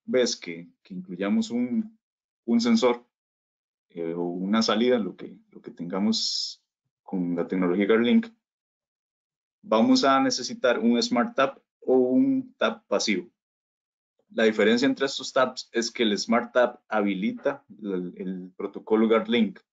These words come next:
en caso de que el dispositivo no tenga habilitado el protocolo.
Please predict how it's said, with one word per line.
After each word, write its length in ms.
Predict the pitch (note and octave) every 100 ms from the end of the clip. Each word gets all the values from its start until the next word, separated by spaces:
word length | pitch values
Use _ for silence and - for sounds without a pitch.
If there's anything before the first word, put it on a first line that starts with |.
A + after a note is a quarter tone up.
| _ _ _ - - -
en 140 | G#2
caso 320 | F#2+ G#2 G#2+ A#2
de 120 | G#2+
que 80 | A2+
el 80 |
dispositivo 640 | G#2+ A2 A2+ A#2 B2+ C3+ A#2
no 160 | G2+
tenga 300 | - G#2+ A2
habilitado 420 | G#2 F#2 F2+ F#2+
el 60 | F#2+
protocolo. 560 | _ - - A#2+ G2+